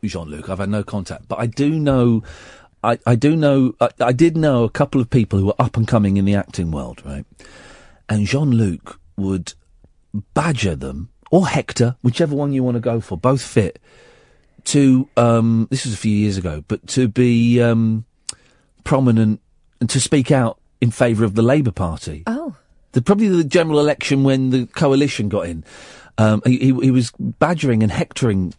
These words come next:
Speaker 1: a couple of friends of mine to, uh, because they were celebrities, to speak up in favour of the Labour Party.
Speaker 2: So you think that's got a connection with his, um,
Speaker 1: Well,
Speaker 2: penis?
Speaker 1: no, I'm just saying he's a, he's a, he's a pain. <laughs> Um,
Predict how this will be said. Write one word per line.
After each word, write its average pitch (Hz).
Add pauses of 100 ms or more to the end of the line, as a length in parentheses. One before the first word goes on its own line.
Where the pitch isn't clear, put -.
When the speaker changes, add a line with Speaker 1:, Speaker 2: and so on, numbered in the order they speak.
(120)
Speaker 1:
a -
couple 143
of 117
friends 139
of 98
mine 78 (540)
to, 123
uh, 117
because 127
they 147
were 120
celebrities, 104 (920)
to 117
speak -
up 117
in 110
favour 110
of 101
the 113
Labour 117
Party. 82 (480)
Speaker 2:
So -
you 208
think 208
that's 202
got 202
a -
connection 208
with 202
his, 196
um, 196 (240)
Speaker 1:
Well, 180
Speaker 2:
penis? 190
Speaker 1:
no, 254
I'm 277
just 247
saying 220
he's 117
a, 113
he's 135
a, 113 (200)
he's 127
a 117
pain. 127 (120)
<laughs> - (880)
Um, -